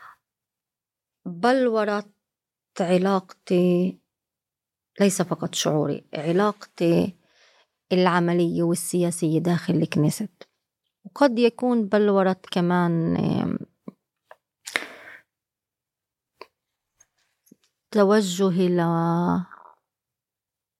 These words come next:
ما بعرف. إيه، ما بعرف، لكن هي لا شك،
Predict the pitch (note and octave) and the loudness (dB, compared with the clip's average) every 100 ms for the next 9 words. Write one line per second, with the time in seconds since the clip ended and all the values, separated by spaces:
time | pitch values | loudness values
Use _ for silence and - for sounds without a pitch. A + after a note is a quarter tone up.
0 | _ _ _ _ _ _ _ _ _ _ | _ _ _ _ _ _ _ _ _ _
1 | _ _ _ _ _ _ - - - - | _ _ _ _ _ _ -20 -18 -8 -2
2 | F3+ A3+ F#3 E3 E3 E3 - - _ _ | 2 2 2 0 -2 -8 -12 -20 _ _
3 | _ _ _ _ _ _ _ _ _ - | _ _ _ _ _ _ _ _ _ -20
4 | - A3 - _ - G#3 A3+ - A#3 F#3 | -20 -20 -20 _ -2 0 2 2 2 2
5 | D#3+ D#3+ F#3 F#3 A3 G#3 G#3 G#3+ G3 G3 | 0 -2 -2 0 0 2 2 2 2 0
6 | G3 - G3+ | 0 0 0